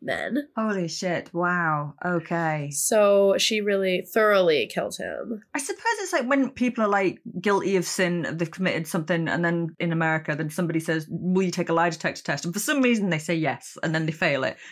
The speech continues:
Speaker 2: Maybe it's like that. Like, I don't really know what they thought was gonna happen there, but maybe they were just playing for time or something, or hoping.
Speaker 1: Feeling cocky.
Speaker 2: All right, okay, so <laughs> finally, somebody has noticed there's an awful lot of arsenic in this fella's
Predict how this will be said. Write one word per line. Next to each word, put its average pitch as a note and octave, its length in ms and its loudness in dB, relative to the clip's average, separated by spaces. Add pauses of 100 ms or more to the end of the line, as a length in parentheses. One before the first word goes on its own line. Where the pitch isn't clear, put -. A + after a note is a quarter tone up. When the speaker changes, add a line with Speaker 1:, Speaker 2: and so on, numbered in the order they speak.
Speaker 2:
Maybe F4 220 4
it's F4 140 -2
like G3 140 0
that. B3 340 4
Like, - 160 -6
I B3+ 60 2
don't C#4 180 2
really C#4+ 260 4
know B3+ 140 6
what G#3 180 2
they F#3+ 80 2
thought F#3+ 400 0
was A#3+ 160 0
gonna A#3+ 220 4
happen A3+ 340 2
there, B3 260 6
but A3 160 2
maybe G#3+ 240 2
they G#3 140 2
were F#3+ 140 2
just F#3+ 260 -2
playing F3+ 380 0
for F3 100 -6
time E3 400 -6
or - 80 -10
something, C#3+ 280 -6
or D#3+ 140 0
hoping. E3+ 560 0
Speaker 1:
Feeling G#3+ 300 0
cocky. F3 840 -2
Speaker 2:
All G3+ 100 2
right, F3+ 180 4
okay, F3 220 -2
so G#3+ 360 2
<laughs> - 220 -2
finally, F#3 680 0
somebody G3+ 400 0
has F3 100 0
noticed E3 500 -2 (140)
there's E3+ 220 2
an - 100 0
awful F#3+ 280 2
lot - 80 0
of E3 40 0
arsenic E3+ 380 -2
in E3+ 80 -2
this D#3 140 -4
fella's D3 360 -4